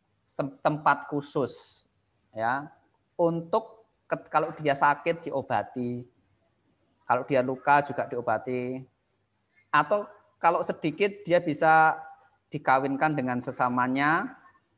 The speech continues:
Nanti su-, ketika sudah banyak, sudah sembuh, ya, diambil lagi dari penangkaran, dikembalikan ke habitat aslinya. Penangkaran juga untuk tumbuhan langka, ya.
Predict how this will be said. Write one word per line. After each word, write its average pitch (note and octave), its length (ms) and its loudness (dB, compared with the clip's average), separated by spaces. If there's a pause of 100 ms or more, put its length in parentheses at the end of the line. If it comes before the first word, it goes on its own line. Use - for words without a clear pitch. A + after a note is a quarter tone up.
(100)
Nanti C3 300 -4
su-, - 180 -18 (240)
ketika D3 400 -2
sudah C#3 240 0
banyak, E3+ 560 2 (1120)
sudah C3+ 320 -4
sembuh, F3+ 880 0
ya, D3+ 320 0 (1300)
diambil D#3 480 6
lagi C#3 240 0
dari E3+ 160 6
penangkaran, C#3+ 800 2
dikembalikan D#3 880 0
ke D3 80 0
habitat A#2+ 800 -4
aslinya. G2+ 720 -12 (1120)
Penangkaran F3 540 4
juga F3+ 400 4
untuk F3 240 0
tumbuhan C#3+ 400 2
langka, B2+ 480 4
ya. C3 240 0